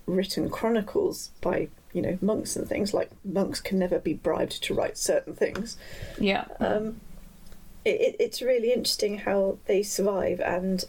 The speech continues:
Speaker 1: uh, as I said, contradict the known narrative.
Speaker 2: Yeah, absolutely. Um,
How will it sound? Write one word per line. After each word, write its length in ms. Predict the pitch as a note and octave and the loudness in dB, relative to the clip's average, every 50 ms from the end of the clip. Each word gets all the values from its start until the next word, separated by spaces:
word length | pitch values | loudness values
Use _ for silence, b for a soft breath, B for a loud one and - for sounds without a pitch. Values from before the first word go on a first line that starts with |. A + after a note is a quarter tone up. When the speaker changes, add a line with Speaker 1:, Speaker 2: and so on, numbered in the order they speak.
| - | -6
Speaker 1:
uh, 160 | - - - - - | -4 -2 -2 -2 0
as 180 | - F3+ - - | -2 -2 0 0
I 60 | F3+ | 0
said, 280 | F3+ - - F#3 F3+ - | 0 2 2 0 0 0
contradict 640 | - - F#3+ G3+ - - F3 E3 F#3 F3 - - - | -2 -4 -4 -2 -2 0 2 2 2 0 0 -2 -2
the 80 | F#3+ | 0
known 320 | F#3 G3+ G3+ F#3+ F#3 F#3 F#3 | 0 0 0 0 2 2 2
narrative. 540 | F#3+ G3+ G3+ F#3 F3+ F3+ - - - - - - - - - - - - - - - - - - - - - - - - | 2 2 2 2 0 0 -2 -2 -4 -4 -8 -14 -18 -20 -20 -20 -20 -20 -20 -20 -20 -20 -20 -20 -20 -20 -20 -10 -2 2
Speaker 2:
Yeah, 240 | G#3+ A3+ A3+ E3+ - - - | 2 4 4 2 0 -4 0
absolutely. 760 | - A3+ A3 - - F#3+ F3+ G3 A3+ - - E3+ D#3 E3 D#3+ - - - - - - - - - - - - B B B B B B B B B B B B B B B B B - - - - | 0 2 2 2 0 2 2 2 0 0 0 -2 -2 -2 -4 -8 -12 -14 -14 -14 -14 -16 -16 -14 -14 -12 -12 B B B B B B B B B B B B B B B B B -16 -10 -2 2
Um, 300 | B3+ A#3+ A#3+ A#3 A3+ - | 4 4 4 4 0 -4